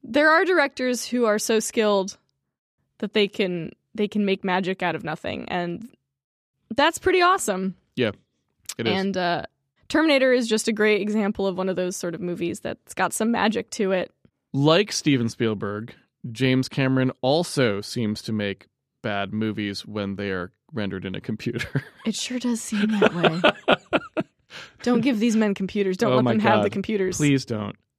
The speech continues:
Speaker 2: Anyway.
Speaker 1: They should be shooting on film forever. <laughs> Don't give
Speaker 2: Yeah,
Speaker 1: them
Speaker 2: I, uh, say what you want about Christopher Nolan. I don't think you're ever gonna see him direct, y-, you know,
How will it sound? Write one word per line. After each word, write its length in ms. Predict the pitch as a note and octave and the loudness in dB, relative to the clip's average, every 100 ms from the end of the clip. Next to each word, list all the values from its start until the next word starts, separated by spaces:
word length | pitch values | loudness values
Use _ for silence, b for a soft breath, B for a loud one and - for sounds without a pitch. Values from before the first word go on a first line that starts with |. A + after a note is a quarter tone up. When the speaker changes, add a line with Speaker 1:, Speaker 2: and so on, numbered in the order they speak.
| _ _ - - | _ _ -20 0
Speaker 2:
Anyway. 440 | D#3+ F3+ C3+ A2 A2+ | 4 6 4 4 2
Speaker 1:
They 80 | |
should 160 | A#3 D#4 | 2 2
be 80 | D4 | 2
shooting 300 | - C4+ C#4 | 4 4 4
on 120 | B3 | 2
film 340 | - A3+ G#3 | 2 0 0
forever. 420 | G3 F#3+ F3+ A#3 A#3 C4+ B3 - B4+ | 0 -2 0 -2 0 -2 -2 -6 -8
<laughs> 480 | A#4+ - E4 - F#4 | -10 -8 -8 -4 -2
Don't 220 | - D#4+ | 0 0
give 120 | - A3+ | 4 4
Speaker 2:
Yeah, 220 | G3+ D#3+ | 4 2
Speaker 1:
them 80 | - | 2
Speaker 2:
I, 540 | F3+ F3 D#3+ D#3+ D#3 - _ _ | 4 6 6 4 2 -2 _ _
uh, 180 | D3 C3+ | -4 -2
say 220 | C#3+ G3 | 2 4
what 160 | G3 - | 4 4
you 80 | F#3 | 4
want 160 | F3 | 4
about 200 | E3 D#3+ | 4 2
Christopher 420 | - E3+ - - C#3 | 2 0 0 0 2
Nolan. 480 | C#3 D#3+ F3+ G#3 - _ _ _ | 4 6 4 4 0 _ _ _
I 80 | C#3 | 2
don't 160 | D#3 C#3 | 4 4
think 200 | F3 D#3 | 2 4
you're 100 | D3+ | 4
ever 240 | D3+ E3 | 4 4
gonna 200 | E3 D#3+ | 4 4
see 220 | - E3+ | 2 2
him 260 | D#3 D3 C#3 | 4 4 2
direct, 560 | C#3+ C#3 C#3 - - - _ _ _ G#4+ - - | 2 4 2 -2 -12 -14 _ _ _ -20 -6 -2
y-, 100 | B2+ - | -2 0
you 100 | C3+ | 2
know, 280 | B2 A#2 | 4 2